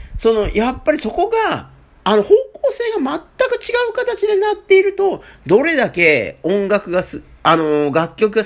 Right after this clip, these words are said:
優れていても、多くの人はそれに耳を貸さないしっていうことがあるんです。これはもうずーっとなんですけど。で、プロ-、プロミスナインも、もうずっと、まあ、その形で、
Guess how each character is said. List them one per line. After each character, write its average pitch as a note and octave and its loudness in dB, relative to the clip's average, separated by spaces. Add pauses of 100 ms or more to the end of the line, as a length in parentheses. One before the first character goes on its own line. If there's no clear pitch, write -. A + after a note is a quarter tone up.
優 A3 -2
れ A3+ 0
て D3 -4
い B2 -4
て B2 -4
も、 E3+ -2 (240)
多 B3+ 2
く F3 -4
の C3+ 0
人 B2 -4
は G#2 -2
そ C3+ -4
れ D3+ -2
に C#3 -4
耳 F#3 -2
を C3 -2
貸 A#2+ -12
さ E3 -4
な F3+ -4
い B2 -2
し - -8
っ - -20
て D3 0
い G#2+ 0
う F#2 -10 (280)
こ - -6
と D#3+ 2
が G#2 -4 (560)
あ F3+ 2
る E3 0
ん G#2+ -4
で E2 -10
す。 D#2+ -12
こ C#3+ 0
れ D#3 2
は D3 0
も C#3+ 0
う A#2+ -2
ず A2+ -6
ー A#2 -10
っ - -20 (100)
と F3 0
な C3 0
ん G#2 -8
で F#2 -10
す - -18
け - -6
ど。 F2 -8 (500)
で、 A3 0 (320)
プ G#3+ 0
ロ-、 C#4+ -2 (140)
プ C4 0
ロ D#4 0
ミ F#4+ -4
ス G4 -6
ナ G4 -2
イ F4+ -2
ン D#3+ -4
も、 F#3 -2 (200)
も A#3+ 4
う D#3+ -2
ず E3+ -8
っ E4+ 2 (400)
と、 G4+ -2
ま F4 4
あ、 G#3 0
そ A#3 -2
の C4 -2
形 C4 -2
で、 B3 2